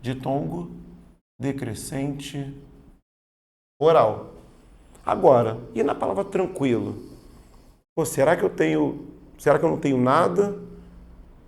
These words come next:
É apenas um dígrafo ali ou teria um, um ditongo? Você vai usar a observação que eu te passei. Você fala tranquilo ou tranquilo?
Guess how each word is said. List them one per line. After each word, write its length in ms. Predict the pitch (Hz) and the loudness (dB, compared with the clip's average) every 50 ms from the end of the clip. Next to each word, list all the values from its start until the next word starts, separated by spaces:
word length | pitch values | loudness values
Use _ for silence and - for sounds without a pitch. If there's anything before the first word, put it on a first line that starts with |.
| - - - | -20 -16 -6
É 120 | - 123 | -4 -4
apenas 340 | 127 127 131 131 131 131 123 | -2 0 2 2 2 2 0
um 100 | 123 117 | -2 -4
dígrafo 500 | 92 104 127 139 123 123 123 123 123 131 | -2 -2 -2 0 0 0 -2 -2 0 0
ali 340 | 127 127 139 175 196 208 214 | 2 2 2 2 2 0 0
ou 180 | - 175 175 | 2 0 0
teria 320 | 175 175 170 160 156 156 156 | 2 2 2 2 2 2 0
um, 280 | 156 156 151 139 143 | 0 -2 -2 -2 -2
um 40 | 147 | -2
ditongo? 640 | 143 143 151 151 - 131 123 107 107 101 - 98 - - - - - - - - - - - - - - - - | -2 -2 -4 -4 -2 -2 -2 -2 -2 -6 -8 -10 -12 -16 -20 -20 -20 -20 -20 -20 -20 -20 -20 -20 -20 -20 -20 -18
Você 160 | - - - | -12 -8 -4
vai 100 | 127 117 117 | -2 -2 -2
usar 140 | 110 120 | 0 0
a 40 | 120 | 0
observação 520 | 120 123 127 - 165 143 147 156 147 - 147 | 0 0 -2 -4 -4 -4 -4 -6 -6 -8 -6
que 60 | - | -6
eu 40 | 170 | -8
te 80 | - | -4
passei. 640 | - - 202 196 - 180 151 131 120 - - - - - - - - - - - - - _ _ | 0 0 0 2 2 2 2 0 -2 -4 -8 -14 -16 -18 -20 -20 -20 -20 -20 -20 -20 -20 _ _
Você 180 | - - - | -8 -4 -4
fala 240 | 147 - - 123 117 120 123 - | -4 0 2 0 0 0 -2 -6
tranquilo 880 | - 135 123 117 110 120 120 - - 143 147 170 196 220 214 - - - | -4 -4 -2 -2 -4 -6 -10 -10 -4 -2 0 0 0 0 0 0 -2 -2
ou 120 | - - 156 | 0 -2 -2
tranquilo? 1040 | 156 156 165 160 160 - - - - - 139 135 123 123 107 101 104 104 104 - | 0 0 0 0 0 -2 -6 -10 -2 2 4 4 4 4 2 0 -2 -4 -8 -10